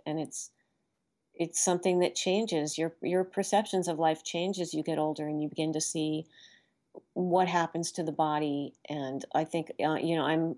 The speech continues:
of the boomer generation, and a lot of us are in this position of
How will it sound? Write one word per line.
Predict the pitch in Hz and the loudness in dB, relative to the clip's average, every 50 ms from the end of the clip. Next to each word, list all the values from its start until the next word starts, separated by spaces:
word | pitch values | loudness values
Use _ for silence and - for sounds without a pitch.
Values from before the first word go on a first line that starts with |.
| - - | -2 -2
of | 160 143 143 | -2 0 0
the | 165 | 2
boomer | 143 - 190 220 233 226 202 | 4 6 6 6 6 4 4
generation, | 185 185 175 170 165 160 156 160 151 - - 160 160 | 2 2 0 0 0 0 0 0 -2 -2 -4 -2 -2
and | 156 156 156 | -2 0 0
a | 151 | 0
lot | 156 156 160 170 | 2 2 2 2
of | 180 165 165 | 2 2 2
us | 160 156 156 - - - - - - - - - - _ - | 0 0 -2 -4 -8 -10 -14 -20 -20 -20 -20 -20 -18 _ 0
are | 175 | 2
in | 170 170 | 4 4
this | 170 170 - | 4 4 2
position | - 175 151 165 160 165 - 170 170 | -2 -2 0 0 0 0 2 2 2
of | 165 165 160 | 2 0 -2